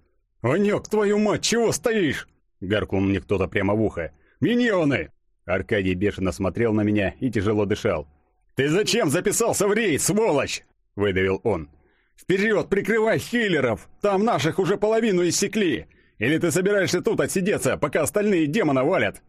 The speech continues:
Изобразив стыд и испуг, я послушно побежал в сторону,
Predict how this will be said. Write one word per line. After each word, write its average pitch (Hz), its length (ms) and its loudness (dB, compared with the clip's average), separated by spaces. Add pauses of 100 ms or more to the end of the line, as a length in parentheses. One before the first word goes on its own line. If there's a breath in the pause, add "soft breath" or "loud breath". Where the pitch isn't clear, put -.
(500)
Изобразив 98 640 0
стыд 104 340 -4
и 113 100 -2
испуг, - 480 -4 (100)
я 160 220 -2
послушно 95 480 -2
побежал 92 400 -2
в - 20 -10
сторону, 120 500 0